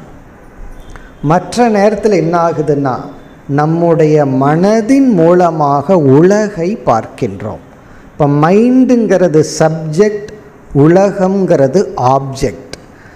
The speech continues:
மைண்டு மூலமா உலகத்தை பார்த்துட்டு இருக்கோம், அனுபவிச்சுட்டு இருக்கோம். தனிமையில என்ன ஆகுதுன்னா, உலகம் இல்லை, பார்க்கிற ஆப்ஜெக்ட் இல்லை, பார்ப்பவன் இருக்கின்றான், மைண்ட் இருக்கு. அதனால தான் அலர்ட் மைண்டா இருக்கணும்னு சொல்றது.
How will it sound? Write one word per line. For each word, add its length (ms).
மைண்டு 460
மூலமா 440
உலகத்தை 440
பார்த்துட்டு 380
இருக்கோம், 340
அனுபவிச்சுட்டு 540
இருக்கோம். 320
தனிமையில 680
என்ன 360
ஆகுதுன்னா, 500
உலகம் 500
இல்லை, 320
பார்க்கிற 500
ஆப்ஜெக்ட் 560
இல்லை, 300
பார்ப்பவன் 760
இருக்கின்றான், 880
மைண்ட் 560
இருக்கு. 560
அதனால 400
தான் 300
அலர்ட் 360
மைண்டா 420
இருக்கணும்னு 400
சொல்றது. 500